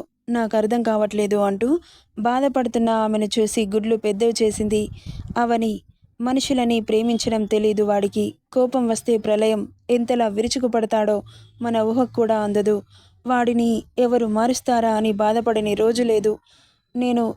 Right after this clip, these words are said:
ఎంత ప్రేమని పే-, చూపించినా కొట్టి పారేస్తాడే కానీ నా ప్రేమని ఆస్వాదించలేదెప్పుడు. అలాంటి వాడిని నాకు వచ్చే కోడలు మార్చుతుంది అనుకున్నాను కానీ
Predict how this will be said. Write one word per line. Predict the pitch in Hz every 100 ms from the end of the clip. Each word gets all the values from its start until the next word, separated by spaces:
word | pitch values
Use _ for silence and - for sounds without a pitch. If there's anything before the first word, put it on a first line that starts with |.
| -
ఎంత | 247 233 240
ప్రేమని | 220 233 262 262
పే-, | 226 226 208 196
చూపించినా | - 254 240 233 - 226 214 202 - -
కొట్టి | 240 233
పారేస్తాడే | 247 233 220 240 247 220 208
కానీ | 214 208 226 330 - - _ -
నా | 233 226
ప్రేమని | 220 240 254 247 233 220
ఆస్వాదించలేదెప్పుడు. | 202 233 254 226 214 226 214 208 208 208 202 208 _ - _ _ _
అలాంటి | 247 240 240 233
వాడిని | 214 220 233 233 226
నాకు | 220 208 220 208 - -
వచ్చే | 226 233 - 277
కోడలు | - 233 240 240 233
మార్చుతుంది | 214 208 233 269 233 220 220
అనుకున్నాను | 208 208 220 208 208
కానీ | 202 214 208